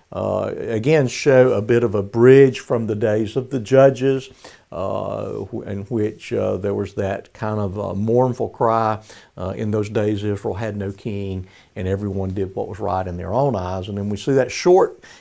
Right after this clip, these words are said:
yet beautiful bridge of the book of Ruth that, again, foreshadows our, our Lord Jesus Christ with the closing remarks, uh, of, uh,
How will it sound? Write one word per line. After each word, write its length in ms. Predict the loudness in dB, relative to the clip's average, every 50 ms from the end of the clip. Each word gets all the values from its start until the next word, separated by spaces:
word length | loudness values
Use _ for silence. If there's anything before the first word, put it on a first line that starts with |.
| _ 0
yet 460 | 6 6 6 6 6 2 -6 -4 -2
beautiful 540 | 2 4 6 6 6 6 4 2 2 2 2
bridge 840 | 2 0 2 4 6 6 6 6 6 4 2 0 -4 -6 -10 -12
of 260 | -10 -8 -8 -8 -6
the 80 | -6 -8
book 400 | -8 -4 0 2 2 2 0 -2
of 200 | -6 -6 -4 -2
Ruth 840 | 2 4 4 6 4 4 0 -4 -8 -14 _ _ _ -20 -20 -20 -20 -20 _ _ -16
that, 480 | -10 -4 0 2 2 2 2 0 -2 -4
again, 340 | -2 2 2 2 2 0 -2
foreshadows 840 | 0 0 0 0 2 4 6 6 6 4 2 0 -2 -4 -6 -8
our, 220 | -8 -6 -6 -6 -4
our 120 | -2 -2
Lord 200 | 0 0 0 0
Jesus 360 | -2 -4 -6 -6 -6 -8 -14
Christ 520 | -12 -6 -2 0 2 2 2 0 -2 -8 -14 -20 -20 -20 -20 _ _
with 220 | -2 -2 -2 0 -2
the 60 | 0
closing 440 | 6 8 8 8 8 6 2 -2 0
remarks, 600 | -2 -2 0 0 0 0 0 -2 -4 -10 -20 -20 _ -20 -20 -20 _
uh, 320 | -8 -6 -4 -2 -2 -4 -4
of, 540 | -4 -4 -2 0 0 0 -2 -4 -4 -2
uh, 260 | -2 -2 0 -2 -4